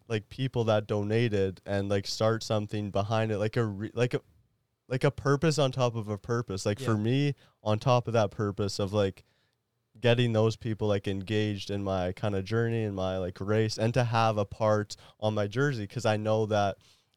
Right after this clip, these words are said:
Speaker 1: that would kinda raise something in them, like, "Oh, like, he's, he's doing this, like, maybe I should, like, get into, like, running or something."
Speaker 2: Yeah.
Speaker 1: Um, so that's what I'm, like, yeah, I'm gonna do it, like,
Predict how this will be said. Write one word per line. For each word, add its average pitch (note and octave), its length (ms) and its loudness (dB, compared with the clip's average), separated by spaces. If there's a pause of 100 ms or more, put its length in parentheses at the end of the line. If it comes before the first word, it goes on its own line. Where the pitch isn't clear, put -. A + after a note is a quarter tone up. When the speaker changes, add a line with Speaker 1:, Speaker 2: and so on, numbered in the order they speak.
Speaker 1:
that G#2+ 200 4
would G#2 160 0
kinda A2 320 2
raise G#2+ 260 0
something G#2+ 340 -2
in G#2 160 -4
them, A2 280 0
like, G2 340 -4
"Oh, C3+ 220 0
like, A2 300 0
he's, G#2+ 340 -8
he's A2+ 180 -14
doing A#2+ 260 -2
this, C3 260 -2
like, G#2 240 -4
maybe A2 320 0
I B2 140 2
should, A2+ 200 -6
like, F#2+ 200 0
get G#2 180 -2
into, G2+ 380 0
like, G#2 180 0
running B2 360 -2
or F#2+ 120 -4
something." F#2 600 -10
Speaker 2:
Yeah. A#2 320 -16
Speaker 1:
Um, G#2 240 0
so A#2+ 140 -2
that's A2 200 2
what A2+ 120 0
I'm, G#2 240 -4 (160)
like, G2 300 -8
yeah, A2+ 220 2
I'm G2+ 120 -4
gonna A2+ 200 0
do A2 180 0
it, G#2 100 -4
like, G2 220 -2